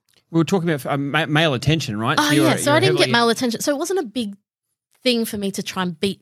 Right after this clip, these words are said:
Speaker 2: Uh, like, it was all fine. I,
Speaker 1: Yep.
Speaker 2: I was being left alone and I wanted to be left alone and I didn't want too much attention drawn to it. Um,
Speaker 1: But
Speaker 2: but
Speaker 1: there's part of you that's obviously sitting there thinking, like, "W-,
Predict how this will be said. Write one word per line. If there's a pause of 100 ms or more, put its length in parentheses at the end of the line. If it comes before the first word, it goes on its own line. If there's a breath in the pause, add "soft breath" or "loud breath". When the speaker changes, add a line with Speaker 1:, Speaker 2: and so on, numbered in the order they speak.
(140)
Speaker 2:
Uh,
like, (180)
it
was
all
fine.
I,
Speaker 1:
Yep.
Speaker 2:
I
was
being
left
alone
and
I
wanted
to
be
left
alone
and
I
didn't
want
too
much
attention
drawn
to
it. (500 soft breath)
Um,
Speaker 1:
But
Speaker 2:
but
Speaker 1:
there's
part
of
you
that's
obviously
sitting
there
thinking,
like,
"W-,